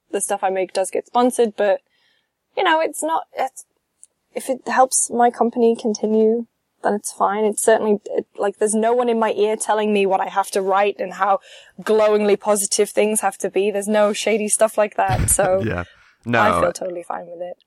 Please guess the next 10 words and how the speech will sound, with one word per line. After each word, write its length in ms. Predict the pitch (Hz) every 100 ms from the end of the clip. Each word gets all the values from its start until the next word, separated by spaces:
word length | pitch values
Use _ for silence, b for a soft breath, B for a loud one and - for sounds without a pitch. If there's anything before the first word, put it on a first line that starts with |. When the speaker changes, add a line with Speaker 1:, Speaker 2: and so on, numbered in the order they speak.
| _
Speaker 2:
Yeah, 320 | 110 120 156 135
absolutely. 360 | - 98 90
I 140 | 82 107
think 200 | 123 131
it's 100 | -
the 80 | 107
balance 360 | 95 95 90
between, 520 | - - 90 85 82 78
there's 220 | 90
a, 60 | 90